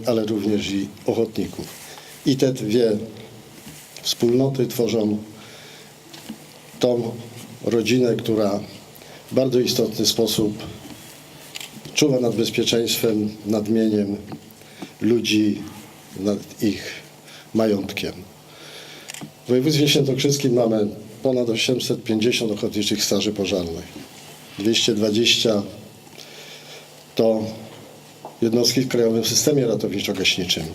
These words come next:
I to te jednostki szczególnie wspierają Państwową Straż Pożarną i bardzo im w tym miejscu dla tej grupy ochotników, którzy tutaj są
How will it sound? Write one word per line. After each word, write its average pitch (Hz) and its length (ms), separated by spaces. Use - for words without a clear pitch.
I 127 60
to 123 400
te 131 180
jednostki 110 680
szczególnie 113 520
wspierają 107 520
Państwową 104 500
Straż 101 300
Pożarną 110 640
i 110 260
bardzo 107 320
im 104 300
w - 420
tym 113 160
miejscu 107 460
dla 104 200
tej 113 180
grupy 104 320
ochotników, 104 540
którzy 98 280
tutaj 92 260
są 92 280